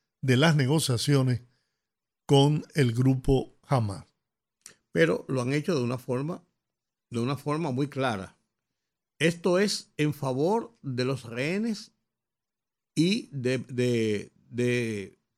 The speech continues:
Speaker 2: soldados que nosotros tenemos arrestados. Un intercambio, eh, por cada,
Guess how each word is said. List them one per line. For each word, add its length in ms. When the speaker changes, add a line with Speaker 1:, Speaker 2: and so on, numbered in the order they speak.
Speaker 2:
soldados 480
que 100
nosotros 320
tenemos 380
arrestados. 560
Un 160
intercambio, 680
eh, 160
por 320
cada, 480